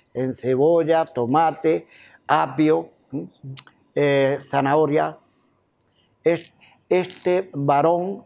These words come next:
Speaker 1: nunca tendrá que tener temor a la muerte eréctil, ¿m? Cosa que en, en, en el campo femenino, ¿m? Es la misma dolencia, no más que en el campo femenino,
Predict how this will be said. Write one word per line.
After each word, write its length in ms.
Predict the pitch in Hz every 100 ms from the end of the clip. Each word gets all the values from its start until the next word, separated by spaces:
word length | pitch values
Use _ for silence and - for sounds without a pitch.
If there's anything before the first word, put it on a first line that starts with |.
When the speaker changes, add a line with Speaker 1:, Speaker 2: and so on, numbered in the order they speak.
| -
Speaker 1:
nunca 520 | 143 185 196 196 151
tendrá 420 | 139 131 147 175
que 100 | 151
tener 480 | 127 123 156 180 160
temor 440 | 175 170 160 185 - - -
a 100 | 135
la 100 | 127
muerte 560 | 135 139 139 135 131 135
eréctil, 580 | 175 - - 123 104 - -
¿m? 180 | 139 170 _ _ _ _ _ _ _ -
Cosa 640 | - 202 196 - 220 220 -
que 360 | 160 156 151 -
en, 560 | 143 143 139 139 135 127 _ _ _ _ _
en, 440 | - 139 131 131 131
en 180 | 127 131
el 180 | 127
campo 320 | 156 165 151 175
femenino, 720 | 180 175 196 208 170 208 - _ -
¿m? 160 | 147 - _ _ _ _
Es 220 | 143 139
la 140 | 151 151
misma 400 | 175 151 147 135
dolencia, 580 | 127 175 190 147 170 185
no 120 | 165
más 180 | 139 -
que 100 | -
en 60 |
el 120 | 123 120
campo 360 | 143 135 151
femenino, 760 | 139 160 165 180 180 208 185